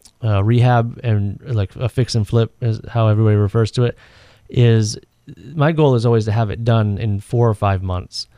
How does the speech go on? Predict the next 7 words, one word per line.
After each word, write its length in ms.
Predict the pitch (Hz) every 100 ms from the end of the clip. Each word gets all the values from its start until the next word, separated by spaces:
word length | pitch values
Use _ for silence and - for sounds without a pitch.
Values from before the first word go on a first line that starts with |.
| _ _ -
Uh, 440 | - 104 98 98 - - _ -
and 120 | 110
that's 220 | 123 -
a 40 | 101
full 280 | - 123
rehab. 460 | 101 98 90 92 - _ _ _ _ _ -
Um, 640 | 107 104 104 101 95 -